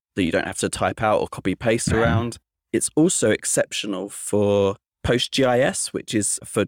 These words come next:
Speaker 1: geographic data. I know a few people
Speaker 2: Mm-hmm.
Speaker 1: are really keen on its visualizations for that. I tend to not use it day to day anymore,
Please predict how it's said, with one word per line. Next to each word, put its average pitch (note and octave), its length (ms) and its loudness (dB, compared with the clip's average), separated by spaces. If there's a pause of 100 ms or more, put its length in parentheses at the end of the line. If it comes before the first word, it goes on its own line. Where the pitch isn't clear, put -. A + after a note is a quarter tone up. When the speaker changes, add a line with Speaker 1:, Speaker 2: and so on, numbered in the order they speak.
(220)
Speaker 1:
geographic A#2 540 -2
data. D3 380 0 (360)
I G#2+ 120 0
know G#2+ 160 4
a G#2 60 4
few A#2+ 260 0
people G#2+ 240 0
Speaker 2:
Mm-hmm. F#2+ 160 4
Speaker 1:
are F#2+ 40 6
really G#2 220 2
keen F#2+ 260 -2
on F#2 120 -4
its - 160 -6
visualizations F#2 880 -2
for - 120 -6
that. - 480 -4 (340)
I A#2 140 2
tend C3+ 440 2
to - 100 -2
not A#2 260 2
use C3 260 2
it - 160 -2
day A2+ 180 2
to - 120 -4
day B2 200 4
anymore, D3+ 420 2